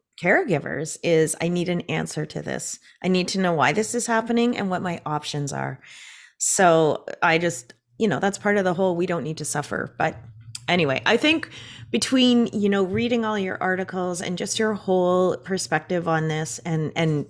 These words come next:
like you said, what you're forging forward with, like, talking to men and bringing them in, I think that you're the type of platform and personality to help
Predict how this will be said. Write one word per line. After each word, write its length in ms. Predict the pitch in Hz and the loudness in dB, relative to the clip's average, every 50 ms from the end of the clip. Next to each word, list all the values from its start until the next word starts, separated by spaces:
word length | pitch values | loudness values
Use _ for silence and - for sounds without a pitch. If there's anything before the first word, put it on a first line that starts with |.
| - - | -6 -4
like 280 | - 165 160 151 - | 0 0 0 0 0
you 60 | 170 160 | -2 -2
said, 260 | - - 156 156 175 | 0 0 -2 0 0
what 160 | - 160 - | -2 -2 0
you're 280 | - 165 165 160 156 - - - - - - - - - | 2 4 4 2 2 -2 -6 -16 -20 -20 -20 -20 -20 -20
forging 480 | - - 202 208 208 185 185 175 170 165 | -6 0 2 2 4 4 2 0 -2 -2
forward 440 | - - 165 170 175 180 175 170 | -4 -2 0 2 4 4 2 2
with, 320 | 160 156 147 147 - - - | 0 -2 -4 -4 -6 -8 -10
like, 160 | - - - | -10 -10 -8
talking 380 | - - 170 160 - - 160 156 | -4 -2 -2 0 0 0 0 0
to 120 | - 165 | 0 0
men 180 | 160 156 156 156 | 0 0 0 0
and 140 | 151 151 160 | -2 -2 -2
bringing 260 | 160 147 151 151 151 | -2 -2 0 0 0
them 160 | 151 147 151 | 0 0 0
in, 180 | 151 151 151 156 | 0 0 0 -2
I 100 | 160 170 | -2 -4
think 320 | 165 - 190 185 - - | -2 -2 -2 -2 0 2
that 300 | 180 165 165 - - - - 165 160 165 - - - - | 2 2 2 2 -2 -8 -10 -8 -8 -8 -10 -12 -12 -10
you're 520 | 156 160 170 196 220 226 233 226 226 214 | -8 -4 2 6 8 8 8 8 6 4
the 120 | 202 208 - | 2 0 -4
type 320 | - 185 175 165 165 - | -4 -2 0 0 0 0
of 320 | 165 165 160 156 156 156 - - - - - - - - - - - - - | 0 0 0 0 0 -2 -8 -14 -20 -20 -20 -20 -20 -20 -20 -20 -20 -20 -4
platform 720 | - 220 190 - - - - 180 170 170 165 165 165 156 | 0 0 0 0 0 -4 -2 0 2 4 4 2 0 -2
and 400 | 147 147 143 147 147 151 - - | -2 -4 -4 -4 -6 -8 -8 -4
personality 1080 | - 196 175 - - 175 170 165 160 165 170 170 156 151 151 147 143 151 - - - - - | -2 -2 -2 0 -2 -2 0 2 2 2 2 2 2 0 0 -2 -2 -4 -8 -12 -18 -18 -14
to 240 | - - - 202 190 | -10 -2 2 2 2
help 460 | 170 - - 175 160 165 165 165 - | 2 2 2 4 4 4 4 2 -2